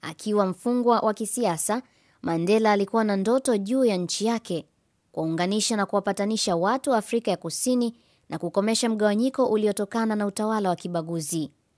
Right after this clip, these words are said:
Alipigania kile alichokiita taifa la upinde wa mvua, hii ikimaanisha nchi inayozingatia haki za binadamu bila kujali rangi, yenye kutoa elimu bure na makazi kwa ajili ya masikini.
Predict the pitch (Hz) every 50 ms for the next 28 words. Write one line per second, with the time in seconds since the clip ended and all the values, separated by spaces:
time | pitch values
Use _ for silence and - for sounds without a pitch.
0 | _ _ _ - - 185 208 214 220 254 226 262 254 269 320 339 269 - - -
1 | 247 247 233 226 220 202 - 208 - - 214 214 226 214 - 226 214 208 208 _
2 | _ - - 160 170 220 240 - - 240 226 214 208 202 - 240 233 233 226 226
3 | 214 208 214 208 226 190 170 160 - _ _ _ _ _ _ - - 185 226 285
4 | 277 - 220 185 180 165 160 165 208 247 - - 208 165 - _ _ _ _ _
5 | _ - - 208 233 240 240 - 254 254 - - 214 220 226 226 220 196 190 208
6 | 196 196 190 - 240 233 208 185 196 220 269 269 - 240 190 208 196 185 175 170
7 | 165 165 175 220 233 233 233 226 220 - _ _ _ _ - - 190 226 262 277
8 | 277 269 269 254 240 220 240 226 220 208 214 196 226 220 190 170 165 165 165 190
9 | 226 254 - _ _ _ _ _ _ - - - 160 170 175 170 - 214 202 -
10 | 247 247 247 247 240 - 233 226 233 277 320 311 269 233 196 190 208 202 180 175
11 | 196 226 269 294 _ _ _ _ _ _ - - 190 190 190 185 180 - - 240
12 | 240 226 208 226 226 - 233 220 208 202 226 233 208 185 175 170 165 - - 165
13 | - - 185 170 160 160 160 143